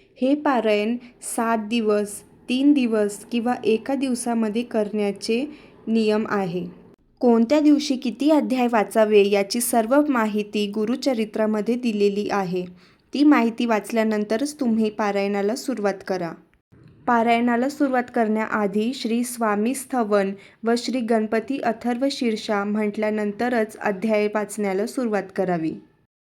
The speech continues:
सर्व अध्याय वाचून झाल्यानंतर आपण धूप दीप लावून ओवाळून घ्यायचे आहे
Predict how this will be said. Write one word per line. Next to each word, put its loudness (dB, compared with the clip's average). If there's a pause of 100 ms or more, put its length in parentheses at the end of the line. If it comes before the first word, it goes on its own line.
(520)
सर्व 2
अध्याय 0
वाचून 0
झाल्यानंतर 0
आपण -2
धूप -4
दीप -4
लावून 2
ओवाळून 2
घ्यायचे -2
आहे -2